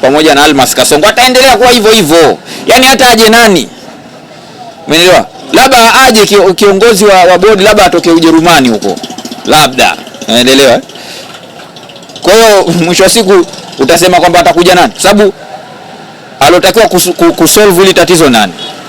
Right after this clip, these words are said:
Bodi ya ligi, mamlaka ya mpira. Imeshindikana bodi ya ligi, mahakama za usuluhishi wa michezo, kwa sababu ile mahakama imeundwa kwa sababu ya kusuluhisha michezo duniani,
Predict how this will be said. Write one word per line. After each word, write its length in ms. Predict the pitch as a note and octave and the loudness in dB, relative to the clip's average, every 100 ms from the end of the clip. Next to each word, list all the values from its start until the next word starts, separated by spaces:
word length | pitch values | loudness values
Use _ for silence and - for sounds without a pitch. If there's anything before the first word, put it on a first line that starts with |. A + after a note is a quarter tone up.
| - | -4
Bodi 180 | A3+ D4 | -2 0
ya 100 | C4 | 0
ligi, 460 | B3 C#4+ C4 B3 B3+ B3 | -2 -4 0 0 -2 -2
mamlaka 440 | A#3+ B3+ A3+ G3+ | 0 2 2 2
ya 80 | G3+ | 0
mpira. 420 | G3 A3+ G#3 F3 F3+ - - | 0 -2 2 2 0 -10 -8
Imeshindikana 560 | D3+ E3+ F3 F3+ G#3+ G#3 | -2 0 0 0 0 2
bodi 200 | F#3 F3 | 0 2
ya 80 | F3+ | 0
ligi, 320 | G#3+ G#3 A3+ F#3+ | 0 -2 -4 -2
mahakama 380 | G#3 A3+ G#3 | 0 0 0
za 140 | F#3 F#3 | 0 0
usuluhishi 400 | - F3+ G3+ G#3+ | 0 0 0 0
wa 40 | F#3 | 0
michezo, 280 | F3 G3 | 0 0
kwa 100 | E3 | 0
sababu 200 | E3 G#3 | 0 0
ile 100 | A3 | 2
mahakama 360 | G3 G#3 A3+ F#3+ | 2 2 2 0
imeundwa 360 | E3+ E3+ A3 F3+ | 2 2 2 0
kwa 100 | - | 0
sababu 280 | D3 D3+ | -2 0
ya 100 | D3 | 0
kusuluhisha 600 | - C#3+ D#3 D#3 G3 F3 | 0 -2 0 0 0 0
michezo 460 | C#3 C3 E3+ D#3+ B2+ | -2 -2 -2 -2 0
duniani, 760 | D3 D#3 E3+ F#3 D3+ C3 A#2 | 0 0 0 0 0 -2 -2